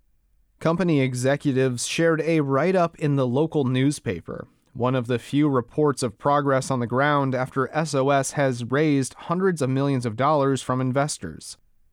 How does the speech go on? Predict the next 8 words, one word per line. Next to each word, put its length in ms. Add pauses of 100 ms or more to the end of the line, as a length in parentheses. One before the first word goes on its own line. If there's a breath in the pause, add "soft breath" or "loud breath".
(640)
The 100
company 400
last 400
June 460
released 440
a 140
short 380
video, 520